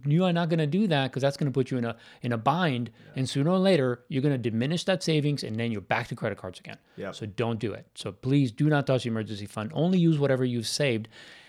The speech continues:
Speaker 1: And listen, if you have to take another six months to build up more
Speaker 2: That's
Speaker 1: to settle
Speaker 2: fine.
Speaker 1: the debt,
Speaker 2: That's fine.
Speaker 1: that's fine. Understand these credit card companies and these debt collection companies, that's what they do. You're
Speaker 2: Mm-hmm.
Speaker 1: not the only client. They're not gonna go broke if you don't pay them.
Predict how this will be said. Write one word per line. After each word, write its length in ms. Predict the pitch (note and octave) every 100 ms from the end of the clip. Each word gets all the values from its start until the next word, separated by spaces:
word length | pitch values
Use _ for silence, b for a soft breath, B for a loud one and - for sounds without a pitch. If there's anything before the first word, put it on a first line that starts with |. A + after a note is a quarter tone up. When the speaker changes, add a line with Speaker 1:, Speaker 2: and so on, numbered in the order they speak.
| B
Speaker 1:
And 80 | E3
listen, 180 | G3+ G#3+
if 100 | D#3+ D3
you 80 |
have 340 | A#2 C3+ F3 E3+
to 100 | E3
take 220 | D3+ C3+
another 240 | B2+ A#2+
six 260 | A2+ B2+ -
months 300 | A#2 A2 -
to 100 | A#2
build 260 | A2 B2+ A#2
up 100 | G2
more 380 | A2+ C3+ G3+ G3+
Speaker 2:
That's 120 | A#2+ C3+
Speaker 1:
to 60 |
settle 260 | C#3 C#3+ C3
Speaker 2:
fine. 40 |
Speaker 1:
the 100 | B2+
debt, 280 | A#2 C3+ -
Speaker 2:
That's 140 | A2 -
fine. 180 | C3 D#3
Speaker 1:
that's 220 | D3 D3+
fine. 300 | D3 B2 A#2+
Understand 420 | D#3+ D3+ C#3 B2
these 120 | C3
credit 220 | - C#3+
card 200 | C#3 C3+
companies 480 | C3+ B2 C3 C3 A#2+
and 180 | A2 G#2+
these 240 | G#2+ G2+ - _ B2
debt 220 | B2 B2+
collection 320 | C#3 C#3 -
companies, 460 | A#2+ B2 A#2+ C3 - b b b b b _
that's 180 | D#3+ -
what 80 | F3+
they 100 | F#3
do. 360 | D3+ E3 F#2 F#2+ -
You're 100 | C3+
Speaker 2:
Mm-hmm. 160 | B2+ E3
Speaker 1:
not 160 | E3+ E3
the 80 | E3
only 200 | F3 E3+
client. 480 | E3+ E3+ F3 F3 - _
They're 200 | C3+ C3
not 140 | D3 D3
gonna 120 | D3
go 140 | C#3+
broke 260 | C3 C#3+ C#3
if 140 | C#3+
you 60 | C#3+
don't 140 | C#3 C3
pay 160 | C3+
them. 280 | C3+ C3